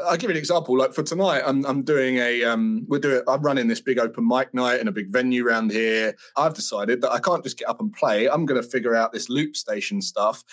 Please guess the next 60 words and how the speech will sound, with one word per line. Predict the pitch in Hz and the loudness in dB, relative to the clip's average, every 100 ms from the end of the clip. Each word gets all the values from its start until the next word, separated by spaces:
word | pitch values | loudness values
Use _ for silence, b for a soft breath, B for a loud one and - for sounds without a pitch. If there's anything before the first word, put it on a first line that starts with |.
| B | B
and | 117 117 | -2 -2
put | - - | -2 -4
together | 131 123 127 | -4 -2 2
a | 120 | 2
one-man | 135 147 131 131 117 | 2 2 0 0 0
band | 107 131 113 113 120 | 0 0 0 -2 -2
and | 123 | -2
do | 123 139 | 0 0
that | 120 | 0
for | 131 | -2
the | 117 | -2
first | 147 127 117 | 0 0 0
time | 131 110 | 0 2
live | 127 127 110 | 2 2 0
in | 101 | -2
front | - 117 | -2 -4
of | 104 | -4
everyone. | 95 92 92 107 117 B B B | -6 -2 0 0 -4 B B B
And | 151 160 175 | -2 -2 -2
it's | 170 156 | -2 0
just | 185 202 | 0 2
like, | 185 185 | 2 4
why | 214 | 2
can't | 226 208 | 2 0
you | 175 | 2
just | 180 180 | 0 0
get | 165 | 0
up | 160 | 0
and | 156 | 2
do | 156 | 2
a | |
guitar? | 147 147 165 b b _ | 2 2 0 b b _
Because | 185 196 | 0 2
I | 214 | 2
feel | 220 233 202 | 2 4 6
like | 175 165 190 | 6 4 2
if | 185 | 2
I | 214 | 2
do | 202 - 285 | 0 2 2
it, | 104 120 180 - _ | 2 0 -2 -2 _
then | 208 220 | 0 2
I've | 175 | 2
done | 151 233 139 | 2 0 0
it | 127 - | -2 -2
for | 143 | -4
the | 147 | 2
first | 165 156 156 | 2 2 2
time, | 214 127 117 151 185 | 2 2 2 0 -2
and | 165 | 0
it | 170 | 2
might | 202 240 | 2 2
be | 147 | -2
terrible, | - 240 220 131 101 123 160 | -4 0 2 2 0 0 2
but | 160 | 0
the | |
next | 151 240 208 - | 0 0 -2 -4
time | 113 131 | -2 0
it'll | 135 | 0
be | 139 | 0
better, | 151 117 | 0 0